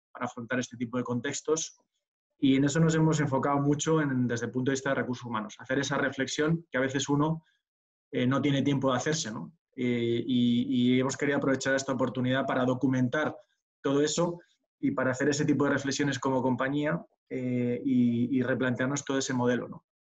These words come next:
Y de aguas abajo, bueno, ¿qué tipo de iniciativas concretas se pueden hacer desde el punto de vista de adquisición del talento, desde el tema de onboarding, desde todo el tema de well-being, bienestar para los empleados, eh, de todo tipo, ¿no? Desde el punto de vista de formación y desarrollo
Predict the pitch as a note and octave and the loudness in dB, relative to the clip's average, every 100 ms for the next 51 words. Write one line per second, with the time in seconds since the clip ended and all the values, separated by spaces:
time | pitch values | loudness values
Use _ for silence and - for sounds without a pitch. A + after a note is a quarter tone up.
0 | _ - D#3 C3 C#3 D3 D#3+ D3+ D#3+ D#3+ | _ 0 2 4 4 4 2 2 0 0
1 | F3 G#3 - _ _ _ _ - C3 C3+ | -2 -4 -14 _ _ _ _ -6 -4 -2
2 | C#3+ D#3 D#3+ D#3+ D#3 D#3+ C#3+ D3+ D3+ - | -2 0 2 2 2 0 2 2 2 -2
3 | C#3+ D#3 D#3+ D#3+ D#3+ - - _ _ _ | -2 0 0 0 -2 -4 -10 _ _ _
4 | - - A#2 C#3 D3 C#3+ D3+ D#3+ E3 B2+ | -8 -4 0 2 2 0 2 2 2 0
5 | C3 A#2+ A#2 C3+ C#3 D3 D3 D3 C3 B2+ | -2 0 -2 0 2 2 2 -2 -2 -6
6 | - C3+ C3+ A#2+ C#3 D#3 D#3+ D3+ D#3+ D#3 | -6 -6 -4 0 2 2 2 2 0 -4
7 | B2 A#2+ A#2+ A2+ C3+ C3+ B2+ C3 D3+ D3+ | -6 -4 -4 -2 -2 0 0 2 2 2
8 | D3+ D3+ B2 A2+ A2+ C3 C3 B2 C3+ B2+ | 2 2 0 -2 -2 0 0 0 -2 0
9 | B2 C3 C3+ B2+ D3+ D3+ B2+ B2+ B2+ - | 2 2 2 4 4 2 -2 -4 -4 -4
10 | B2 B2+ B2 A#2+ B2 A2+ C3 D3 D3 D3 | -4 -2 -2 -2 -4 -2 0 2 2 2
11 | - _ _ _ _ _ _ _ C3 B2+ | -2 _ _ _ _ _ _ _ -4 0
12 | B2 B2 A#2 A#2+ _ _ _ - B2 A#2+ | 2 0 -2 -8 _ _ _ -10 -6 0
13 | D3+ D3+ - A2+ B2+ C3 - C3+ C3+ C3+ | 0 0 -2 -4 -6 -6 -8 -6 -4 -4
14 | - C3+ - B2+ B2+ B2+ C3 B2 B2 D3 | 0 -2 -2 -4 -4 -2 -2 -2 0 2
15 | D#3 C#3+ D3 | 4 4 2